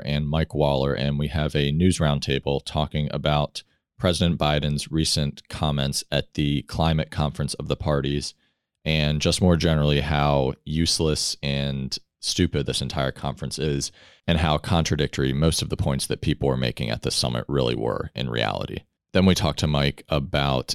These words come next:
a piece and documentary he has coming out with Tucker Carlson about the January sixth incident in D C, and we get into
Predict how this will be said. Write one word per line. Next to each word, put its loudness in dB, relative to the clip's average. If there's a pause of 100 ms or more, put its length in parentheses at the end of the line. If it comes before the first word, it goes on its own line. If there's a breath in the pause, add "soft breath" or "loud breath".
(100)
a 0
piece 0
and -2
documentary -2
he -4
has -2
coming -4
out -4
with -2
Tucker -4
Carlson -4
about -4
the -2
January -2
sixth 0
incident 0 (340)
in 0
D 2
C, 2
and -2
we -2
get 0
into -2